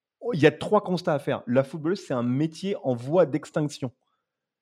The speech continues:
Surpre-, de façon surprenante, il y a quarante-neuf pour cent,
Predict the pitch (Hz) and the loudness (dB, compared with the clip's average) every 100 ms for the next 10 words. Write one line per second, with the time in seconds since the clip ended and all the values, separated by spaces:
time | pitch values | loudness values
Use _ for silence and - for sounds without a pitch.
0 | _ _ _ - - - 220 - 160 143 | _ _ _ -14 -8 -6 -4 -4 -2 0
1 | 214 - 196 - 170 - 147 135 - - | 0 0 -6 -8 -6 -4 -4 -4 -6 -6
2 | 196 185 185 190 - 175 - 180 | -4 -4 -4 -6 -4 -10 -6 -6